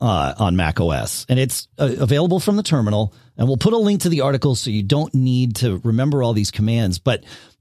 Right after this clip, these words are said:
there are, that's the utility that manages what apps are allowed to run. It is the gatekeeper, uh, sort of, it's the thing that lets you poll, query, and manipulate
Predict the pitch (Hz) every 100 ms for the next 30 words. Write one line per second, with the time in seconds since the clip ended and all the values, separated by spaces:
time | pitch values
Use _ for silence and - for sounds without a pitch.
0 | _ 143 147 156 160 156 - 170 151 151
1 | 147 - - 156 202 - - 170 180 165
2 | 160 - 127 139 - 202 214 190 175 170
3 | - _ _ 117 147 - 131 131 156 175
4 | 185 165 139 139 117 107 120 139 - 135
5 | 120 123 - 123 120 110 92 90 90 85
6 | - - 131 101 104 131 104 76 67 113
7 | 110 147 117 123 110 143 143 - - 139
8 | 113 117 107 95 - - _ - 101 87
9 | 80 80 - - - 117 90 - - _
10 | 147 165 151 170 131 240 214 180 156 185
11 | - 180 135 185 185 175 160 - 180 165
12 | 156 143 170 180 190 185 180 160 165 -
13 | 165 101 90 92